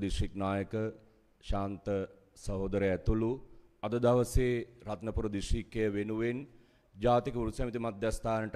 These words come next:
නායකත්වය දෙන්න, එහි වගකීම් බාර ගනිමින් නායකත්ව මණ්ඩලය ලෙස තේරිපත් වේදි-, තේරිපත් වුණු ඒ සියලුම සහෝදර සහෝදරයන්ගෙනුත්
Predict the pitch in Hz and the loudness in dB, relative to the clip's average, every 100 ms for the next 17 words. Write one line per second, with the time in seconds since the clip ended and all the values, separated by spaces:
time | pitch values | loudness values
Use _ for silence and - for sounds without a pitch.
0 | 98 98 98 104 - 107 104 104 110 117 | -2 -2 -2 -4 -2 -2 0 0 0 -2
1 | 131 131 - - _ _ _ - - 110 | -4 -6 -16 -20 _ _ _ -20 0 4
2 | 127 123 117 - 104 113 127 127 120 107 | 6 4 0 0 0 0 0 0 2 4
3 | 107 107 107 110 110 110 135 - - _ | 4 2 0 0 -2 -2 -4 -8 -18 _
4 | _ 98 113 120 117 123 - 117 113 113 | _ -6 -2 0 0 -2 0 0 2 2
5 | 117 113 107 107 110 104 104 101 104 98 | 2 4 2 0 0 2 2 2 0 0
6 | 78 - _ - 107 110 110 101 104 95 | -8 -20 _ -6 -4 -2 -2 -2 -2 -4
7 | - _ _ 117 110 107 110 - 110 113 | -10 _ _ -4 -2 0 -2 -2 -4 -4
8 | 143 - - _ - 110 107 131 123 117 | -4 -10 -14 _ -2 0 4 4 4 0
9 | 113 110 107 104 104 101 98 101 98 101 | -2 -2 -2 -2 0 0 0 0 2 0
10 | 113 127 | 0 -4